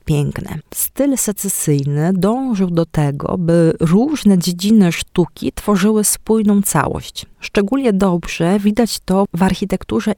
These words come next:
i wystroju wnętrz. Duży wpływ na secesję miała także sztuka Dalekiego Wschodu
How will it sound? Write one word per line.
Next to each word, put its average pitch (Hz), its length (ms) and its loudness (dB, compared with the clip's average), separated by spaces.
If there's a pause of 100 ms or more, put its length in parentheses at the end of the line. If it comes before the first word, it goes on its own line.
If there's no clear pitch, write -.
i 233 160 0
wystroju 180 500 0
wnętrz. - 560 -4
Duży 240 360 0
wpływ 180 500 0
na 170 120 0
secesję 185 800 0
miała 202 240 2
także 196 280 -2
sztuka - 340 -2
Dalekiego 185 500 0
Wschodu 147 720 -2